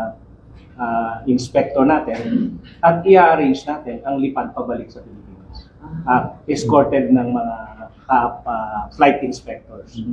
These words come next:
Idagdag ko lang sa, dun sa deregistration, ah, hindi kasi mabebenta talaga ang isang eroplano hanggang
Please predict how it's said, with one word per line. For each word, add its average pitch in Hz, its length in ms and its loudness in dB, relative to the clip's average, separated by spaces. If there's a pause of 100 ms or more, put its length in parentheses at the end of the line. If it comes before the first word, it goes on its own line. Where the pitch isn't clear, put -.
(140)
Idagdag 185 480 6
ko 196 80 10
lang 190 160 8
sa, 165 160 -2
dun 160 320 -4
sa 143 240 0
deregistration, 135 960 -2 (800)
ah, 151 240 6
hindi 175 240 6
kasi 190 240 8
mabebenta 165 560 6
talaga 139 400 2
ang 127 80 -4
isang 131 240 -8
eroplano 127 560 -4
hanggang 131 560 0